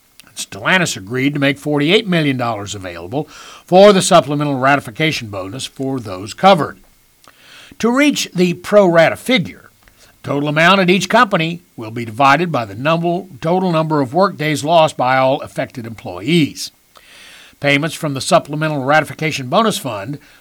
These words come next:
will be made in the form of a supplement to the base ratification bonus paid to all eligible employees following the ratification, according to U A W settlement language online.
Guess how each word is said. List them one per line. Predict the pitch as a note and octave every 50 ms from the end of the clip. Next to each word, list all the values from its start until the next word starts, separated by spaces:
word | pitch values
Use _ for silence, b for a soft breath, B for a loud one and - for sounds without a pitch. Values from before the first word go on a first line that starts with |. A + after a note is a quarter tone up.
| b b -
will | G#2 C#3 D#3+ E3+
be | E3+ E3+ E3+ F3
made | E3+ F3 F3+ F#3 F#3 F#3
in | F#3 F#3
the | F3+ F3
form | - F#3+ G3 G3 F#3+ F#3+
of | F3+ E3 E3
a | E3 D#3+ D3+
supplement | - - - A3 A3 G#3+ G#3+ - G3 G3+ G#3 A3 G#3+ - _ -
to | - G3 F3+
the | E3+ D#3+
base | C3+ A#2 - G#3 A3+ A#3+ F#3 - - - -
ratification | C3 D#3+ G3 A3 G#3 - F#3+ F3+ G3+ F#3 - - C3 A#2+
bonus | G#2+ G2+ G2 F#2 F#2 C#3 C#3+ - - b b b b b b b b b
paid | - E3 F3 F3+ F3
to | E3+ E3 E3+
all | E3+ E3+ E3+ E3+ D#3+
eligible | D#3 E3 E3 E3 D3 C#3 D3 C#3 C#3+ C#3+
employees | C#3+ C3+ - - F3 E3 C#3+ B2 A#2+ C#3 D#3+ D#3 -
following | - C#3 C3+ C3+ C#3 C#3+ C#3+
the | C3 B2
ratification, | B2 B2 B2+ B2 - - - A3 A3 G#3 E3+ - - B2+ E3 E3 - _ _ _ -
according | G3+ F#3+ G3 - - A3+ A3 D#3+ B2 A#2+ C#3 C#3+
to | - - A#2+
U | A2+ A2+ B2 C#3 C#3 C3+
A | C3+
W | B2 B2+ A#2+ A2 G#2+ G#2+ A2+ A2 A2
settlement | - - - D#3+ D3 B2+ A#2 A#2 A#2+ - A2+
language | A2+ A2+ A2 G#2 G2 G#2+ G#2+ G2+ - -
online. | - - - - - - - D3 D3+ C#3+ B2 G2+ F#2